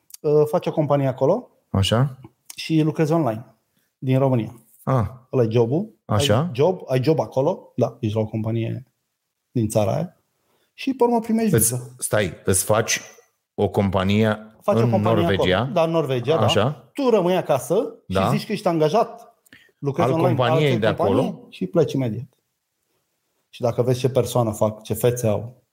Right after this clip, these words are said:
Speaker 1: și ce căruțe, ca să zic, <laughs> te caci pe tine. Și o să-i năpădim și pe ea până când ai o să corectezi sistemul.
Speaker 2: Da.
Speaker 1: Sau până o să-l facă, dar, în, câteodată nu-l poți corecta. Ai văzut în Elveția,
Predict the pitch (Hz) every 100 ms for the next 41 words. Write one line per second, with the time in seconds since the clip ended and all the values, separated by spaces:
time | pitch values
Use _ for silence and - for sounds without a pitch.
0 | _ _ - 110 120 123 - - 127 143
1 | - 131 135 - 151 151 143 - - -
2 | 214 - - - - 170 170 - 117 -
3 | 110 - 117 - 127 - _ _ _ -
4 | 269 269 254 226 208 160 185 202 - 127
5 | 180 214 - - 254 247 220 214 226 220
6 | 214 202 208 196 208 202 185 - 120 107
7 | - - - 151 131 - - _ - -
8 | 151 160 190 214 208 202 151 156 190 160
9 | 147 151 156 147 160 143 - 156 160 165
10 | 220 269 - - 180 135 139 127 - 151
11 | 127 180 208 254 196 120